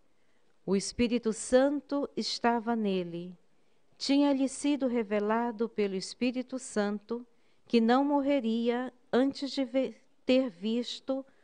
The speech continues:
o Messias do Senhor. A solenidade da apresentação daquela criança leva a que todos se associem à adoração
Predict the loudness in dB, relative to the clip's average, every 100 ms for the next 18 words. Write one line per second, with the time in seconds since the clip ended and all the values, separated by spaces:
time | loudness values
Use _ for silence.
0 | _ _ 2 4 4 0 -2 0 2 0
1 | -4 -6 -6 -4 -2 -2 -2 -6 -8 -16
2 | _ _ _ _ _ _ -20 -20 _ _
3 | _ _ _ _ _ _ _ _ _ _
4 | _ _ -20 _ _ _ _ -4 4 6
5 | 6 4 4 2 2 0 0 -2 0 -2
6 | 0 -2 -2 -4 -6 0 2 2 0 -2
7 | -2 -2 -2 -6 -4 -2 -2 -4 -6 -8
8 | -8 -10 _ _ _ _ 2 4 6 4
9 | 2 0 0 -2 -2 -2 -4 -2 -2 2
10 | 2 2 0 -4 -2 -4 -2 -6 -6 -6
11 | -2 0 0 -2 -6 -4 -2 0 -2 -2
12 | -2 -2 -4 -6 -4 -2 -4 -8